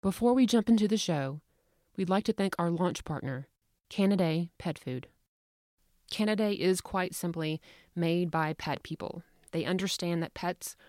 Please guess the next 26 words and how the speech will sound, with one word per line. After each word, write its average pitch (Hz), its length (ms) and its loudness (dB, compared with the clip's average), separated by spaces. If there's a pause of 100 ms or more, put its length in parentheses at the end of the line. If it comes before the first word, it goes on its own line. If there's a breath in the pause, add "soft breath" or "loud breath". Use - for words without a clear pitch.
(200 soft breath)
are 170 80 2
members 160 280 2
of 151 100 -4
the 151 60 -6
family 147 320 -6
too. 156 300 -8 (600)
They 165 80 0
use 170 160 2
the 170 80 0
same 190 220 0
ingredients 185 520 2
they 190 160 0
want 180 160 -2
for - 80 -6
their 175 200 0
own 220 280 4
pets - 400 -6 (640 soft breath)
in 175 80 2
the 170 80 2
food 156 180 -2
that 139 100 -2
they 135 120 -8
make. - 320 -12 (560)
No 160 120 -2
corn, 190 600 -2
no 151 240 -4